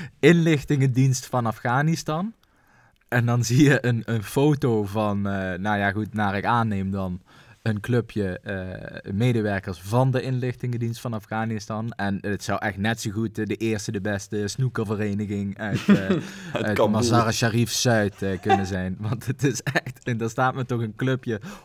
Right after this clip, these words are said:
Speaker 1: ongeorganiseerd volk bij elkaar, dat je denkt,
Speaker 2: <laughs>
Speaker 1: nu hoop ik niet, hoop ik niet dat ze me hiervoor afrekenen, dat ze ook meeluisteren. Maar ja, dat is misschien wel interessant. Maar
Speaker 2: Ja,
Speaker 1: ik ga
Speaker 2: wel,
Speaker 1: er
Speaker 2: hè?
Speaker 1: zeker, tuurlijk, ik denk dat de A I V D en de M I V D,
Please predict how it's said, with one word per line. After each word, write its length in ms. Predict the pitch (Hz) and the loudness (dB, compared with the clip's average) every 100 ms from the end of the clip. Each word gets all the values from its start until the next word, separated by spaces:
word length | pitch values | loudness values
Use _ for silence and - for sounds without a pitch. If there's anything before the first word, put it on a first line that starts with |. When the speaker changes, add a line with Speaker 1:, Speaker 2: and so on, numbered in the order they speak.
| - | 0
Speaker 1:
ongeorganiseerd 1300 | 156 156 135 131 143 135 127 127 123 113 135 123 | 2 4 4 4 4 4 4 4 2 4 4 4
volk 380 | - 147 165 208 | 0 -2 0 0
bij 140 | 214 220 | 0 -2
elkaar, 360 | 180 - 175 170 | -2 0 0 2
dat 140 | 165 | 0
je 80 | 190 | 0
denkt, 260 | 156 143 - - | 0 0 -2 -18
Speaker 2:
<laughs> 120 | - - | -20 -2
Speaker 1:
nu 140 | 120 | 4
hoop 200 | 131 151 | 6 6
ik 100 | 139 | 4
niet, 220 | 160 - | 0 -2
hoop 280 | 127 113 151 | -2 0 0
ik 60 | 117 | 0
niet 160 | 151 | 0
dat 180 | 151 127 | 0 -2
ze 100 | 131 | 0
me 60 | 113 | 2
hiervoor 360 | 131 123 104 | 4 2 2
afrekenen, 580 | 117 156 - 151 151 175 | 2 0 -2 -6 -6 -6
dat 140 | 127 - | -6 -6
ze 80 | |
ook 160 | - 123 | -6 -2
meeluisteren. 680 | 113 127 131 127 135 - 165 - - - - | 2 2 0 -4 -10 -14 -20 -20 -20 -20 -16
Maar 460 | - 120 117 113 - - | -4 -2 0 -2 -4 -8
ja, 200 | 117 98 | -2 0
dat 120 | 98 | 0
is 60 | 107 | -2
misschien 240 | 107 120 | -2 -2
wel 100 | 107 | -2
interessant. 460 | 104 95 92 95 - - _ _ _ _ | -2 -4 -4 -4 -6 -14 _ _ _ _
Maar 160 | - 107 | 6 8
Speaker 2:
Ja, 40 | |
Speaker 1:
ik 80 | 139 | 8
ga 80 | 160 | 6
Speaker 2:
wel, 80 | 156 | 6
Speaker 1:
er 60 | 151 | 6
Speaker 2:
hè? 60 | |
Speaker 1:
zeker, 280 | 147 160 135 | 6 6 4
tuurlijk, 300 | - 175 101 | 2 2 2
ik 100 | 95 | 0
denk 140 | 95 | 0
dat 100 | 92 | -2
de 100 | - - | -4 -2
A 120 | 95 | -2
I 60 | |
V 100 | 92 | 0
D 260 | 90 98 98 | 0 2 2
en 100 | 101 | 2
de 180 | 92 101 | 0 0
M 60 | |
I 80 | 104 | 0
V 120 | |
D, 40 | 101 | 0